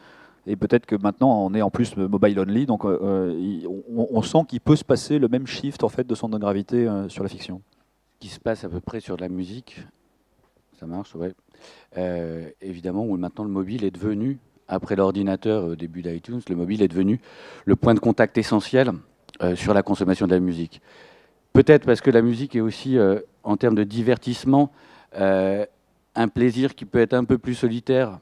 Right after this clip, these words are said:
Speaker 2: que celui, euh, de la télévision, du cinéma. Et donc, très naturellement, le device,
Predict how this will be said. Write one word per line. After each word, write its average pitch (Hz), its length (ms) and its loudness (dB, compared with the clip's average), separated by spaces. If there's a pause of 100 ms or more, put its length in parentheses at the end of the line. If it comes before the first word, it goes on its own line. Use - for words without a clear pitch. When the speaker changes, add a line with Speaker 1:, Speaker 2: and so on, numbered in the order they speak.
(220)
Speaker 2:
que 107 120 -4
celui, 113 440 0
euh, 95 140 4
de 92 80 -4
la 95 80 0
télévision, 98 480 -4
du 95 120 -4
cinéma. 113 480 0 (840)
Et 104 160 0
donc, 120 180 2
très - 140 -2
naturellement, 113 540 2
le 123 80 2
device, 113 580 0